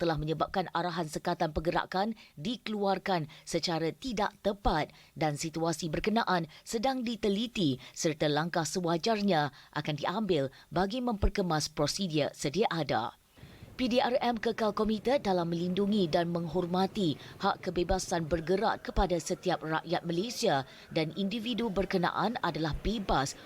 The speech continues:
untuk melakukan perjalanan keluar dan masuk negara seperti biasa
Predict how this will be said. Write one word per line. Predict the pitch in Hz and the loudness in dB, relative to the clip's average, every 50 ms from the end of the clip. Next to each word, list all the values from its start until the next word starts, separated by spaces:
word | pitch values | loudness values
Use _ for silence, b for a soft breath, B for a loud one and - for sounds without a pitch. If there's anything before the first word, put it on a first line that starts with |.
| B B - | B B -2
untuk | 170 175 - - - | 0 0 2 0 0
melakukan | 156 147 151 147 - 185 175 185 170 147 | 2 0 0 0 -2 -2 -2 0 0 4
perjalanan | - - - - 170 160 165 165 180 180 165 156 | 4 4 4 4 2 0 0 0 0 -2 -2 -2
keluar | - 185 185 185 208 226 247 247 | -2 -2 0 2 2 2 0 0
dan | 214 233 233 208 | -2 -2 -2 0
masuk | 202 196 190 - 202 - - - | 0 0 0 0 -2 -4 -4 -2
negara | 175 175 160 - 156 143 131 131 180 262 269 | -4 -4 -2 0 0 0 0 2 0 0 0
seperti | - - 262 - 269 226 - 247 | -2 -4 -4 -4 -4 -4 -4 -2
biasa | 202 208 220 240 226 - - 190 147 135 | 0 0 0 0 0 0 0 2 2 2